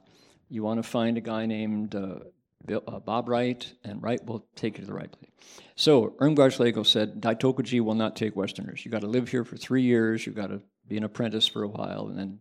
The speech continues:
they might look at you." He said, "However, go see, uh, Bill Wright." So Bill Wright,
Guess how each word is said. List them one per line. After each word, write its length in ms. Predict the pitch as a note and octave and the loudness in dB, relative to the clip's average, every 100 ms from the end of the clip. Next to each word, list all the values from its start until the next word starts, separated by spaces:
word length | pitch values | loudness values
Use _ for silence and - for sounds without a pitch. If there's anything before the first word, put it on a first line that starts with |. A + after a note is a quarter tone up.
| _ - | _ -12
they 60 | |
might 260 | G2+ G#2+ - | -8 -8 -8
look 180 | A#2+ - | -12 -12
at 160 | - | -18
you." 60 | - | -18
He 60 | G2+ | -16
said, 180 | - B2 - | -14 -16 -8
"However, 380 | A#2+ C#3+ G#2 - - - _ | -2 -2 -2 -10 -20 -20 _
go 120 | - A#2+ | -4 0
see, 520 | - A#2+ A2+ G#2+ - - | 2 2 2 -2 -8 -14
uh, 260 | G2 F#2+ - - | -14 -14 -18 -12
Bill 200 | A#2+ A2+ | -8 -6
Wright." 240 | G#2+ G2 - _ - - - - _ _ | -6 -8 -12 _ -20 -20 -20 -20 _ _
So 180 | - A2+ | -6 -4
Bill 240 | - B2 | -2 -2
Wright, 460 | A2+ D#3 E3 C#3+ | 0 2 4 2